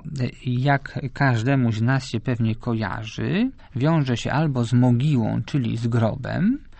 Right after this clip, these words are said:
ale też trzeba nadmienić, iż, ym,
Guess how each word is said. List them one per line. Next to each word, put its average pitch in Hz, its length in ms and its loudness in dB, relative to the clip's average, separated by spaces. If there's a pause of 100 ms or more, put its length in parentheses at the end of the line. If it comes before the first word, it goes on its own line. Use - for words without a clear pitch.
(220)
ale 135 320 2
też 180 340 -4
trzeba 131 320 -2
nadmienić, 110 840 -2
iż, 131 280 -2
ym, 113 260 -2